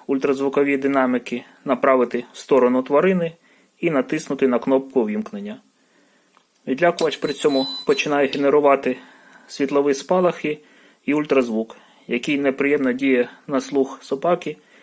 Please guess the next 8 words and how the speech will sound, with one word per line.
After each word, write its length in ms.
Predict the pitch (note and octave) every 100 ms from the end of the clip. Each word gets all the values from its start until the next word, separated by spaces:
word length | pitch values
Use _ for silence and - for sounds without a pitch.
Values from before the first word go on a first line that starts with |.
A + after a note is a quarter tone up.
| _ _ -
і 40 |
змушує 420 | B2+ D#3+ D#3 D3
її 120 | C3+ C3+
триматись 500 | C#3 C3 B2 B2 -
на 60 |
відстані 520 | C#3 E3+ - C3 - -
або 240 | C#3+ A#2 C#3+
тікати. 520 | B2 A#2 G2 F#2+